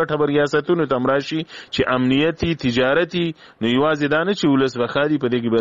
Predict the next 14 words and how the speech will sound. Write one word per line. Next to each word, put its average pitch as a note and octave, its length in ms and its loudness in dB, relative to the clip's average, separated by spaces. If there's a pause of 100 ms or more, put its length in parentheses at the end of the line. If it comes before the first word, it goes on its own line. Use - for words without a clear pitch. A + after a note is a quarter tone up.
ریاستونه G#2+ 420 -2
هم D#3+ 140 -2
ښه E3+ 140 0
کېږي. E3+ 200 0
نو C3 160 0
ځکه E3 200 0 (120)
دا F3 60 -2 (420)
موږ C3+ 240 0
وایو F3 240 2
چې D3+ 160 -4
دا C#3+ 80 2 (120)
لارې E3 320 2 (360)
نه A#2 100 0 (120)
ترهګرو B2 420 0